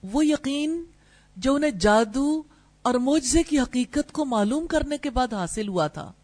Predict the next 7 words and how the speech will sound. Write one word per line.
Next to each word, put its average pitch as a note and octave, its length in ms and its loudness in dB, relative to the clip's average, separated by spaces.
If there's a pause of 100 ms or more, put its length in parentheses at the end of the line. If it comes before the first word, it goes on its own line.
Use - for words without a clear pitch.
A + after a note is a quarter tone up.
(1080)
یقین E4+ 360 -4 (100)
ان D4 280 -2
کے - 100 -8 (100)
اندر C4 400 -2
رچ G#3+ 460 -6
بس F#3+ 300 -4
گیا۔ C3 160 -6